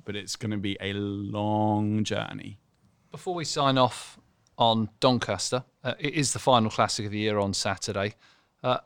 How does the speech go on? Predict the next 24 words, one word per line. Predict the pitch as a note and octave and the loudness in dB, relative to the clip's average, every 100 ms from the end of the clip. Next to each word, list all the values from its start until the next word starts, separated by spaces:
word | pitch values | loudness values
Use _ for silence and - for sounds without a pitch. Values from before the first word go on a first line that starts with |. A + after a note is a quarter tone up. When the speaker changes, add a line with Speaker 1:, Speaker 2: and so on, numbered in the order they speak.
| _ _ _ - - - _ D3+ | _ _ _ -16 -14 -16 _ 2
Speaker 2:
I'm | D#3+ F3 | 6 8
in | D3+ | 6
the | C#3+ A2 - | 6 2 2
pile | A#2+ A2 G#2 | 4 4 4
driver | G2+ G2+ G#2 | 2 0 -2
camp | - G#2 A2 | -4 -6 -4
'cause | A2+ | -4
I | G#2+ | 0
like | G#2 - | -2 -4
a | G2+ | -10
good | A2 - | -10 -10
story, | - G#2+ G2+ G2+ | -8 -8 -8 -8
and | G2+ | -8
I | G#2 | -6
liked | G#2+ G#2+ - | -4 -4 -6
watching | A2+ - - G#2 | -10 -8 -6 -6
William | G#2 G#2 G#2 A2 | -4 -4 -4 -4
Muir | G#2+ | -6
celebrate | G2+ - G#2 G2+ A2 G2+ | -6 -4 -6 -4 -6 -6
after | G#2 - G#2 | -8 -10 -10
the | G#2+ | -4
Voltigeur | A2 A2 A2+ A2+ G#2 | -4 -4 -6 -6 -6
at | G#2 | -6
York. | A#2 G#2 G#2+ | -6 -6 -8